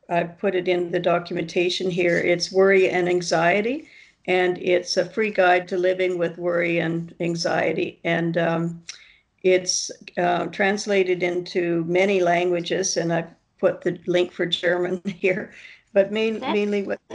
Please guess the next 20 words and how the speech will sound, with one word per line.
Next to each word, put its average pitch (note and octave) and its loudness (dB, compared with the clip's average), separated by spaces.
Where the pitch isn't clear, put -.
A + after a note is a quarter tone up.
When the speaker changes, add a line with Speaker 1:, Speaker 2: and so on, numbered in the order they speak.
Speaker 1:
what G3+ -6
they F#3+ 4
deal G3+ 2
with F#3+ 0
is, F3 -2
uh, F3 -2
what F#3 0
worry G3 4
is G3 0
and, F3+ -4
um, F3 -2
what G3 -2
worry F#3 4
feels G#3 2
like, G3 2
what E3 -2
triggers G#3 -2
worry, F#3+ 2
um, E3+ -2
and F3 0